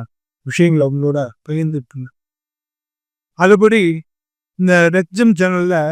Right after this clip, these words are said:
இந்த மாசம் ஆனி மாசத்துக்கு எப்படி இருக்கு, பலன்கள்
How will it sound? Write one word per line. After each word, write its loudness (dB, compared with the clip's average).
இந்த 4
மாசம் 0
ஆனி 6
மாசத்துக்கு -4
எப்படி 4
இருக்கு, -2
பலன்கள் 2